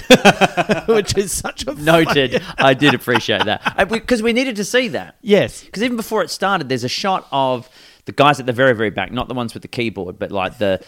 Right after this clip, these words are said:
Speaker 2: the guys who are running all the <laughs> machinery. And there's a really nice shot where you're following this one character in a lab coat.
Speaker 1: Yeah.
Speaker 2: Walking through, and it's a sort of like a, a, a dolly shot as he kind of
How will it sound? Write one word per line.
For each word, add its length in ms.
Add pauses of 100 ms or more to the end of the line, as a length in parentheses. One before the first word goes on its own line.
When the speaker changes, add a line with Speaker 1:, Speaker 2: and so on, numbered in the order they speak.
Speaker 2:
the 80
guys 360
who 80
are 40
running 300
all 120
the 280
<laughs> 140
machinery. 600
And 80
there's 140
a 80
really 240
nice 200
shot 300
where 80
you're 80
following 340
this 180
one 300
character 380
in 80
a 80
lab 320
coat. 260 (240)
Speaker 1:
Yeah. 260 (240)
Speaker 2:
Walking 340
through, 140
and 40
it's 120
a 40
sort 180
of 60
like 140
a, 80 (140)
a, 180 (120)
a 80
dolly 340
shot 280
as 120
he 120
kind 300
of 240